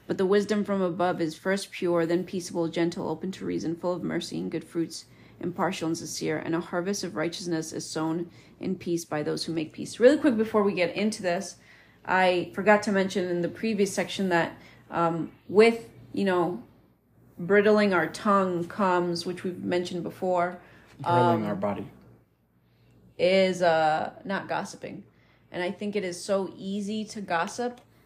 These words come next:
Speaker 1: And I think we live in a culture that it becomes all about gossip and telling, talking,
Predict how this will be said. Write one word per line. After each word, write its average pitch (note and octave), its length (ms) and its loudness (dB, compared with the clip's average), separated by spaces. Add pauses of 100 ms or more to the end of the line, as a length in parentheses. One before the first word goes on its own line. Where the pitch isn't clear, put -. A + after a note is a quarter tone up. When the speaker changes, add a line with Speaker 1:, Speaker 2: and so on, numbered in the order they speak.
(120)
Speaker 1:
And F3+ 100 -10
I F3 60 -6
think F#3 240 -8
we F3+ 120 -8
live F3+ 200 -4
in E3 100 -8
a D#3+ 220 -8 (100)
culture A#3 480 -2
that A3 380 2
it - 360 -8
becomes G3 500 -6
all G3 160 2
about F#3+ 300 -2
gossip G3+ 440 -4
and F3+ 140 -6
telling, F#3+ 400 -8 (240)
talking, C#4 380 -6